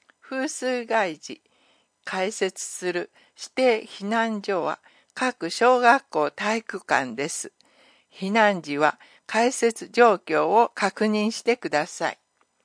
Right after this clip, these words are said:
家族みんなで防災会議。災害はいつ起こるかわかりません。災害発生時、各自がすべきことを家族で話し合いましょう。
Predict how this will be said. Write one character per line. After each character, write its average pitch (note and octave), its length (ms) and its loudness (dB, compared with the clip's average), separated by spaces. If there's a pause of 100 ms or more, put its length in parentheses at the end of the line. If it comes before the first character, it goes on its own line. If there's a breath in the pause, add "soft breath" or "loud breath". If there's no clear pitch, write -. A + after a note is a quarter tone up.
(1120 soft breath)
家 C#4 160 2
族 G#3 340 -2
み G3 220 -6
ん G3+ 80 -8
な F#3 160 -2
で D3 200 -6
防 A3+ 220 -2
災 G#3+ 320 -4
会 D#3 380 -6
議。 G2 140 -20 (840 soft breath)
災 A3 360 -8
害 G3+ 320 0
は F#3 280 0
い E4 120 -2
つ - 100 -10
起 E3+ 180 0
こ A#3 160 -2
る F#3+ 100 -8
か B2 140 -4
わ C#3 140 -4
か G3 140 0
り F#3+ 120 -10
ま F3+ 160 -10
せ - 180 -10
ん。 - 60 -10 (520 soft breath)
災 G3 320 0
害 F#3+ 280 0
発 G3 260 -4
生 G3+ 280 4
時、 - 200 -16 (300 soft breath)
各 A3 280 0
自 E3+ 180 0
が E3 140 -2
す - 180 -6
べ B3 160 4
き - 40 -20
こ F3 200 -4
と A3+ 240 4
を F3 40 -6
家 - 200 -8
族 A#3 280 -2
で D3+ 100 0
話 G#3 360 0
し A3 120 4
合 G3+ 120 6
い G3 40 -2
ま F#3+ 160 -2
し F#3+ 200 -8
ょ D#3 200 -6
う。 - 40 -20